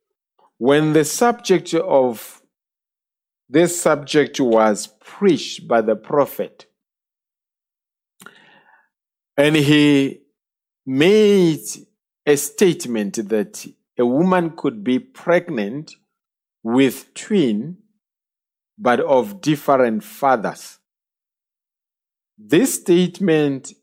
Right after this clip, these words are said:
caused such a controversy. And everybody said, "William Branham, you have lost your mind." But right in the fifties,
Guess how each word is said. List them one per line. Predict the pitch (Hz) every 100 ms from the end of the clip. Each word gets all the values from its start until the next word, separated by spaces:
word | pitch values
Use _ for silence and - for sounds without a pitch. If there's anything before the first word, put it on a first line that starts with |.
| _
caused | - 170 160 -
such | - 175 -
a | 151
controversy. | - 185 180 175 - 160 110 101 - - _ _ _ _ _ _ _ _ _ -
And | 110
everybody | 117 147 165 160 143 147 143
said, | - 143 139 131 -
"William | 98 113 147 160 139
Branham, | 127 135 139 135
you | 123
have | 120 104
lost | 110 135 139 -
your | 135 117
mind." | 107 101 85 90 - _ _ _ _ _ _ _
But | 117 120
right | 113 147 190 226 240 -
in | 165 151
the | 147
fifties, | - - 190 - - 117 - -